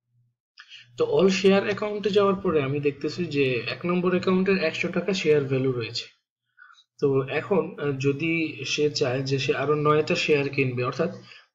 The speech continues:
নয়শো টাকার শেয়ার কিনবে, সেক্ষেত্রে কি করতে হবে সেটি দেখাচ্ছি।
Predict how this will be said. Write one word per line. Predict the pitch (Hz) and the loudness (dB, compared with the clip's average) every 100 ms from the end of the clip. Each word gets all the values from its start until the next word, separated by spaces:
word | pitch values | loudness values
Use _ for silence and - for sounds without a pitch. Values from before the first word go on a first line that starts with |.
| - | -2
নয়শো | 147 160 - | 0 2 2
টাকার | 185 190 | 0 0
শেয়ার | - - 151 135 | 0 4 2 2
কিনবে, | 139 127 120 - - - _ _ _ - | -2 -4 -4 -6 -14 -20 _ _ _ 0
সেক্ষেত্রে | 160 160 170 - | 2 2 2 2
কি | 220 151 | 2 0
করতে | - - 120 | -4 -8 -8
হবে | 127 185 | -2 -2
সেটি | 220 135 131 123 - - 120 | 0 -4 -2 -4 -6 -14 -10
দেখাচ্ছি। | 113 117 120 - 120 - | -10 -10 -8 -8 -8 -18